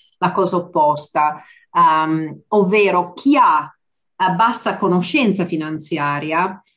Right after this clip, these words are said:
ha molta più probabilità ad essere fragile finanziariamente, ed era per questo che noi dicevamo che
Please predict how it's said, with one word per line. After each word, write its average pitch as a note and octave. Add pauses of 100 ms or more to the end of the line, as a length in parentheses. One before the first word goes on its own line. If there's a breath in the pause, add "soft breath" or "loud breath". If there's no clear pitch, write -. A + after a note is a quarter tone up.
(180)
ha A3+
molta B3
più A#3+
probabilità G3+
ad F3+
essere F3
fragile D3+
finanziariamente, C#3
ed D3
era D3
per -
questo F3
che D#3
noi E3
dicevamo E3
che D#3+